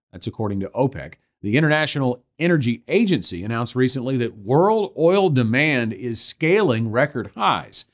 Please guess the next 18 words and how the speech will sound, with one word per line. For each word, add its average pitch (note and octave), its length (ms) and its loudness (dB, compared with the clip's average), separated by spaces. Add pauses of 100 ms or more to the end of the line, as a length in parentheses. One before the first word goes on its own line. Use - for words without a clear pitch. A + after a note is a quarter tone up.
(420)
opec D3 360 2
estimates B2 560 -2
a A2+ 100 -2
supply A2+ 400 -2
shortfall C3 560 0
of F#2+ 80 -6
three G3+ 400 -2
million D3+ 380 4
barrels C3 520 0
per A2+ 180 -8
day A2+ 380 2
in G#2 100 -6
the G2 60 -8
final C#3+ 440 -6
quarter A#2+ 360 -6
of E2 120 -12
this F2+ 200 -8
year. A2+ 300 -2